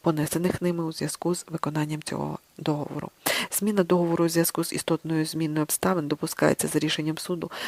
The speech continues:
у виняткових випадках, коли розірвання договору суперечить суспільним інтересам або, м, потягне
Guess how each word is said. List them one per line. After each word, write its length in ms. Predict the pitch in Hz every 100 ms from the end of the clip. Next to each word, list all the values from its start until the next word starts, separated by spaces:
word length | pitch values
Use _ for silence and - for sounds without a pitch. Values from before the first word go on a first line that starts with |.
| - -
у 60 |
виняткових 840 | 196 202 196 - - 190 170 156 147
випадках, 580 | 147 - 143 - 151 -
коли 220 | 147 147
розірвання 540 | 143 - 180 185 175
договору 440 | 160 175 165 156 151
суперечить 580 | - - - 151 151 -
суспільним 460 | - - 202 175
інтересам 540 | 151 - 151 143 - 147 - - -
або, 320 | 170 151 151
м, 480 | 208 - - - 151
потягне 580 | 156 - 180 190 170 156